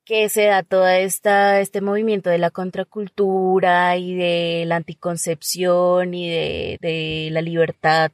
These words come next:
sexual, pues empieza a haber más preocupación por este asunto del aborto y empiezan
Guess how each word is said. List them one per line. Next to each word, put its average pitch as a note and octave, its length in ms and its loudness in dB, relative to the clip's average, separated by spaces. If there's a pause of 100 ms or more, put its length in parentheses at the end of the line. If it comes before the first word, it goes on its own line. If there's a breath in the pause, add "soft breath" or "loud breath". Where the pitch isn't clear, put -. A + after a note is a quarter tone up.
sexual, F#3 920 0 (260)
pues G3 160 -2
empieza F3+ 340 -4
a E3 40 6
haber E3+ 140 4
más F3 240 0
preocupación F#3+ 720 -2
por E3 180 -2
este E3+ 200 -2
asunto F3 400 -2
del F3+ 200 2
aborto E3 760 -2
y G3 140 0
empiezan E3 640 -2